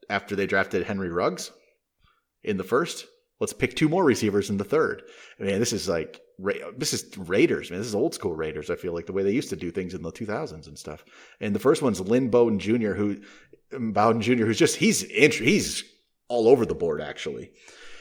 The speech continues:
He's listed a wide receiver. He was the quarterback as well for them. He returned punts. Like, this guy can do anything. So, again, it's, I don't know how they're going to use him.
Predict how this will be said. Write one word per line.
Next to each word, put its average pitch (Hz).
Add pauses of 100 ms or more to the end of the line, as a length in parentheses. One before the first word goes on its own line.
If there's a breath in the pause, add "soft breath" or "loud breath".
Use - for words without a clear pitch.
(200 loud breath)
He's 135
listed 135
a 110
wide 104
receiver. 101
He 110
was 127
the 113
quarterback 123
as 90
well 85
for 87
them. 85
He 113
returned 110
punts. 113
Like, 110
this -
guy 123
can -
do 85
anything. 101 (420 soft breath)
So, 98 (160)
again, 98
it's, 101 (120)
I 107
don't 110
know 104
how 110
they're 104
going 107
to 107
use 131
him. 69